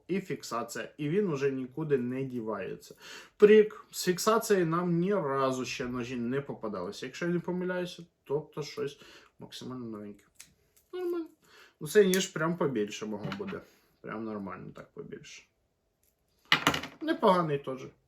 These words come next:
Такий собі ножичок. Окей. Подивимось, скільки такий коштує. Ціну ви побачили. Ми йдемо далі.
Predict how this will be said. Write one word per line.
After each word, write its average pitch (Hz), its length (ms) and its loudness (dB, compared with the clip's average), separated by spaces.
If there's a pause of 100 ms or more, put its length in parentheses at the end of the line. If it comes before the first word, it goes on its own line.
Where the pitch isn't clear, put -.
(760)
Такий - 260 -14
собі 110 280 -10
ножичок. 104 420 -8 (600)
Окей. 190 480 -2 (1500)
Подивимось, 143 380 8
скільки 120 300 -6
такий - 280 -8
коштує. 233 480 -2 (1200)
Ціну 165 280 6
ви 143 100 10
побачили. 123 640 4 (1120)
Ми 143 300 0 (240)
йдемо 131 360 2
далі. 90 180 -2